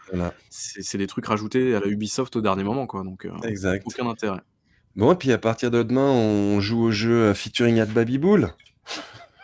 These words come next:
Speaker 2: Euh, Redfall ?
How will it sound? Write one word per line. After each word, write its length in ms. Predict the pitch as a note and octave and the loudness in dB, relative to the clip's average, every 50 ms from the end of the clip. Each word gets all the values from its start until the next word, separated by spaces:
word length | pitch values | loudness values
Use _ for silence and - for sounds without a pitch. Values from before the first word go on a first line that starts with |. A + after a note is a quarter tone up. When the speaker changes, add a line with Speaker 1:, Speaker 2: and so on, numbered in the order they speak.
| F#5+ F5+ F#5 G5 G#5+ G#5 A5 A#5+ A#5 A5+ _ - - _ _ - - - - _ _ - - - - _ - - - _ A2+ | -20 -20 _ -20 -20 -20 _ -20 _ _ _ -20 -20 _ _ -20 -20 -20 -20 _ _ -20 -20 -20 -16 _ -14 -14 -8 _ -2
Speaker 2:
Euh, 180 | A#2 A2+ A2 | 0 0 2
Redfall ? 440 | G#2+ A#2 A#2 - - A#3 A3 B2+ A2 | 0 0 0 0 0 0 0 -2 -6